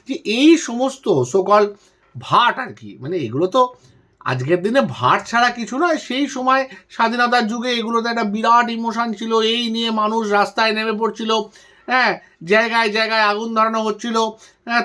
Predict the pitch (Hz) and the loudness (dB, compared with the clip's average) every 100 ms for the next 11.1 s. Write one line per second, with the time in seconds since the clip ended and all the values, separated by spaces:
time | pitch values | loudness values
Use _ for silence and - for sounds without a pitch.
0 | - 214 262 269 240 240 226 220 - 233 | 2 4 4 2 0 4 2 0 -6 -4
1 | 220 208 208 220 208 208 208 226 202 196 | -2 -2 0 0 0 0 2 0 2 2
2 | 208 214 214 _ _ - - _ - - | 4 2 -2 _ _ -20 -20 _ -12 2
3 | 202 226 208 220 226 208 214 202 208 220 | 2 2 0 0 0 0 2 2 0 -2
4 | 226 208 208 220 220 - 226 208 208 _ | -2 2 4 4 0 -8 -2 -2 -2 _
5 | _ _ _ _ _ _ - 135 170 208 | _ _ _ _ _ _ -4 4 4 4
6 | 226 233 202 202 202 220 214 208 208 208 | 2 0 2 2 2 2 4 4 4 2
7 | 202 202 214 202 208 226 254 262 302 311 | 0 0 0 2 2 0 -4 -2 0 2
8 | 320 262 247 277 330 262 233 349 370 320 | 2 2 0 0 0 0 0 2 4 4
9 | 285 240 214 190 180 156 120 107 - _ | 0 0 4 4 2 -2 -2 -4 -12 _
10 | _ _ _ _ - _ 139 180 208 220 | _ _ _ _ -20 _ 0 4 4 4
11 | 294 | 2